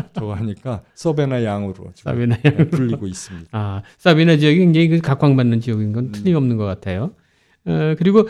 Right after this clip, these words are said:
Speaker 1: 특히 조지아 지역이 또 동남부 최초의 한식 전문 실버타운이 또 등장한다는 얘기가 들리는데요. 이것도 한번 설명해 주시죠.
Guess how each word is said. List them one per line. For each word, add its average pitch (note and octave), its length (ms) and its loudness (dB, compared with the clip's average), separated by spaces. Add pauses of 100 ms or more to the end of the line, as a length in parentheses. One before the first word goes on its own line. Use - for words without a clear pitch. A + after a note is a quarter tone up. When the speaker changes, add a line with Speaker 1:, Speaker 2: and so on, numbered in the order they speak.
(160)
Speaker 1:
특히 A#3 180 4
조지아 F#3+ 300 8
지역이 F#3+ 340 4
또 G#3+ 100 2
동남부 F3 420 4
최초의 F3+ 420 0
한식 F#3 380 0
전문 D#3+ 260 2
실버타운이 F3+ 720 0
또 - 100 -18
등장한다는 B2+ 640 2
얘기가 G#2 160 -2
들리는데요. G2+ 600 -4 (440)
이것도 C#3 260 2
한번 C3 120 0
설명해 B2+ 320 0
주시죠. F#2 420 -8